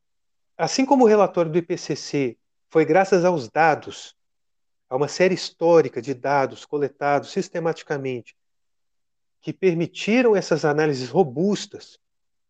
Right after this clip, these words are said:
que, que permitiram conclusões robustas sobre as mudanças climáticas, o, os dados que nós estamos coletando hoje e que a gente pretende usar hoje,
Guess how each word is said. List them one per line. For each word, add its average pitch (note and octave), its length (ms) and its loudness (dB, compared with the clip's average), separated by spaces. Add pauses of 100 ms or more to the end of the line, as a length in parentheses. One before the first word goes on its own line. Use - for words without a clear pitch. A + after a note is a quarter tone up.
(960)
que, D#3 260 -4 (180)
que - 100 -16
permitiram F#3+ 640 0
conclusões D#3 500 0
robustas D3+ 680 -2
sobre D#3 220 -2
as C#3 60 -4
mudanças C#3 380 -6
climáticas, C#3+ 720 -6 (1080)
o, E3+ 280 -4 (160)
os D3+ 200 -4
dados A3+ 280 4
que - 100 -8
nós G#3+ 180 2
estamos - 280 -6
coletando D3 520 -4
hoje D3 480 0 (800)
e C#3 80 -6
que - 80 0
a D#3 80 6
gente D#3 180 -2
pretende G3 540 -2
usar C#3 240 2
hoje, C#3 420 -2